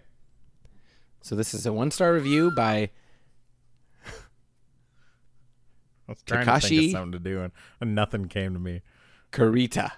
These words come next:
Speaker 2: Oh. <laughs> Takashi Kurita-san.
Speaker 1: Cole? Cole, care to do an impression?
Speaker 2: I do care to,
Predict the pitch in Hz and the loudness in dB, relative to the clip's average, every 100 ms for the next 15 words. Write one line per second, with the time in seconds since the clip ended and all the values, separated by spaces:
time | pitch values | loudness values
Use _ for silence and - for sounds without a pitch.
0 | - _ _ _ _ _ _ _ _ _ | -18 _ _ _ _ _ _ _ _ _
1 | _ _ _ _ _ 95 92 95 87 _ | _ _ _ _ _ -16 -14 -14 -16 _
2 | _ _ _ _ _ _ _ _ _ _ | _ _ _ _ _ _ _ _ _ _
3 | - - - - 143 - - 104 - 107 | -20 -20 -20 -6 -6 -6 -12 -10 -4 -4
4 | - 95 - 98 107 110 139 80 82 - | -4 -8 -6 -6 0 0 2 0 -6 -16
5 | - _ _ _ _ _ _ _ _ _ | -20 _ _ _ _ _ _ _ _ _
6 | _ - - _ - - 113 113 120 113 | _ -20 -20 _ -6 0 0 2 0 0
7 | 107 110 110 104 101 107 - 127 113 110 | 2 4 4 2 0 -2 -2 -4 -2 0
8 | 117 117 123 117 90 117 127 - 104 90 | 2 2 0 -2 0 2 2 0 -2 -2
9 | - 92 92 | -4 -4 -4